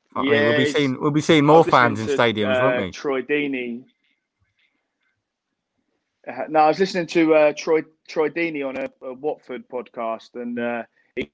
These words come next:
Speaker 2: was saying how, how Xisco's just changed the whole mentality of the club. Um,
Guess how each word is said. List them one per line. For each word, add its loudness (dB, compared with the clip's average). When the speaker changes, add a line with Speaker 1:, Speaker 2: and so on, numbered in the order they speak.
Speaker 2:
was -14
saying -2
how, -4
how -6
Xisco's -6
just -14
changed -4
the -12
whole -8
mentality -4
of -10
the -20
club. -2
Um, -10